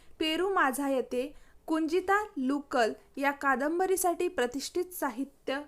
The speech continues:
अकादमी बाल साहित्य पुरस्कार दोन हजार तेवीस कोणाला प्रदान करण्यात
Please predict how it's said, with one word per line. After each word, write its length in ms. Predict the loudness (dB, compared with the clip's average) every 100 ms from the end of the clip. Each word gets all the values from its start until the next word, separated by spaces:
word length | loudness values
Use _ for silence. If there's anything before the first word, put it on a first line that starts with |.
| -10
अकादमी 540 | -6 -2 -2 0 -4
बाल 280 | 0 0 0
साहित्य 440 | -2 -6 -6 -6 -6
पुरस्कार 560 | -4 -4 -4 0 0
दोन 160 | 0 -2
हजार 300 | 0 0 0
तेवीस 500 | -2 -4 -4 -6 -8
कोणाला 460 | -4 0 2 2
प्रदान 400 | 0 -2 -2 -2
करण्यात 400 | -2 -4 -2 -4